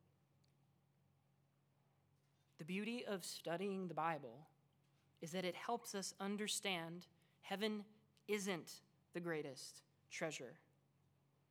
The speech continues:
The greatest treasure is a both and. Heaven is an amazing treasure, and there's no one out there who would say it isn't.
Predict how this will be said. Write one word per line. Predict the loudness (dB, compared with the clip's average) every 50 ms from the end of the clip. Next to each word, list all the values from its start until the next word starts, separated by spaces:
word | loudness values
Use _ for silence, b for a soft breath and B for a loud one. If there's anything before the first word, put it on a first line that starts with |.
| _ _ _ _ _ _ _ _ _ _ -10 _ -4
The | -4
greatest | 0 2 4 4 4 4 2 0 0 -2
treasure | 2 6 6 6 6 6 2 0 -2 -4 -6 -10 -14 -20 -20 _ _ _ _ _ _ _ _ _ _
is | -2 2 2
a | 4
both | 4 4 2 2 2 0
and. | -4 -4 -4 -8 -12 -16 -18 -20 _ _ _ _ _ _ _ _ _ _ _ _ _ _ _ _ _ _ _ _ _ _ _ _ _ _ _ _ _ _ _ _ _ _ _ _ _ _ _ _ _ _ -4
Heaven | 0 2 4 4 4 4 4
is | 4 4
an | 4 4
amazing | 4 4 4 4 4 4 2 0
treasure, | 0 0 -2 -2 -2 -4 -10 -14 -18 -20 _ _ _ _ _ _ _ _ _ _ _ _ _ _ _ -6
and | -2 -2
there's | 0 2 2
no | 4 6 6
one | 8 8 8
out | 8 6 6
there | 4 2 2
who | 2 0
would | 0 0
say | -2 -2 -2 -4 -4 -6
it | -8 -6 -4
isn't. | -4 -4 -4 -8 -10 -12 -14